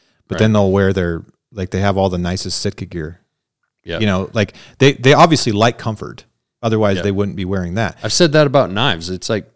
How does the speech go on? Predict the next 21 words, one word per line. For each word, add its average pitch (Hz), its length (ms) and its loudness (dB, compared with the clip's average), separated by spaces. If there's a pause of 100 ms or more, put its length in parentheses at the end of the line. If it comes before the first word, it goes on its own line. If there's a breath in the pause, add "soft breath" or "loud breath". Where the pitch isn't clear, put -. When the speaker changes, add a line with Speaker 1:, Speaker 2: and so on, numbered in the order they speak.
Speaker 2:
you, 113 180 -18
you 113 180 -6
have 107 160 0
all 107 160 2
this 120 180 -2
thousands 110 460 -2
of 104 80 -4
dollars 101 340 -4
in 87 80 -10
Sitka - 300 -6
gear 85 400 -8 (520)
and 80 120 -20
long-range 110 460 -2
rifle 104 340 -4
and 95 80 -6
all 107 100 -4
this 95 140 -6
stuff, - 300 -4
and 90 100 -10
then 101 140 -6
you're, 95 260 -6